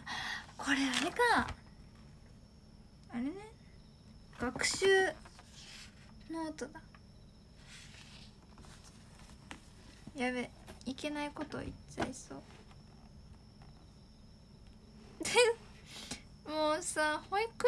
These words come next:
児みたいなこと書いてあるんだけど。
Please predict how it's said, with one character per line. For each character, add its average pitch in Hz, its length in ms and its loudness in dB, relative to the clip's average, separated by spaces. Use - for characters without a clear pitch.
児 392 120 2
み 330 140 -4
た 294 200 4
い 277 60 4
な 269 100 4
こ 277 120 -2
と 285 160 -2
書 320 120 2
い 285 80 4
て 262 240 0
あ 247 60 2
る 240 100 2
ん 220 180 6
だ 247 80 -2
け 226 120 -2
ど。 214 80 -6